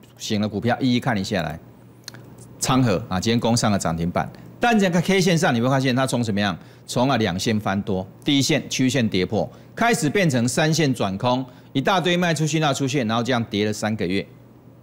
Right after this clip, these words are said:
所以如果你不晓得，其实大盘没跌，它已经领-，领先，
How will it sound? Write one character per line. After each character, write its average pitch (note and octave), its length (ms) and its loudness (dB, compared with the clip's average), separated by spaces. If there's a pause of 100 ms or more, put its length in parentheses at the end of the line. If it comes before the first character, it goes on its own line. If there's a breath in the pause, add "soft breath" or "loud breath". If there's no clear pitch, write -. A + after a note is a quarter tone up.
(140)
所 B3 200 0
以 A#3+ 60 4
如 A#3 100 2
果 G#3 140 2
你 D3 80 2
不 G#3 120 -2
晓 D3+ 200 2
得， A2+ 140 -2
其 - 60 -6
实 D#3 80 0
大 D#3+ 160 0
盘 C3 140 -2
没 A#2 160 0
跌， G#2 240 -2
它 B2 120 -2
已 B2+ 80 0
经 G#2+ 160 -2
领-， A2+ 140 -4
领 G#2+ 140 0
先， A#2+ 240 -4